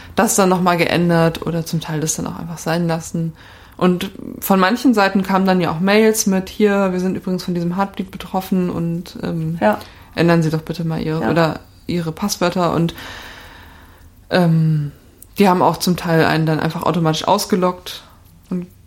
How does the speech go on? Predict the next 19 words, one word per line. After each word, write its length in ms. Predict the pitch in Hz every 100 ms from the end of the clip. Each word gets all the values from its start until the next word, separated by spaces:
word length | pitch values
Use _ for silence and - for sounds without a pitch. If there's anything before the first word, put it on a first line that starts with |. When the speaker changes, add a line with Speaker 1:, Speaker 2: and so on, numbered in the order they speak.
| - -
Speaker 1:
ne, 220 | 165 190
man 140 | 175 160
kann 200 | 180 170
ja 280 | 165 156 170 - -
dann 140 | - -
oft 200 | 170 -
auch 100 | 170
einstellen, 400 | 151 165 - 170
dass 160 | 160 -
man 100 | 147
eingeloggt 440 | 180 202 180 180
bleiben 300 | 180 165 170
will 240 | 170 170 170
für 120 | -
einen 80 | 170
längeren 320 | 160 165 170
Zeitraum 540 | - 180 170 170 165
und 100 | 170
so. 140 | -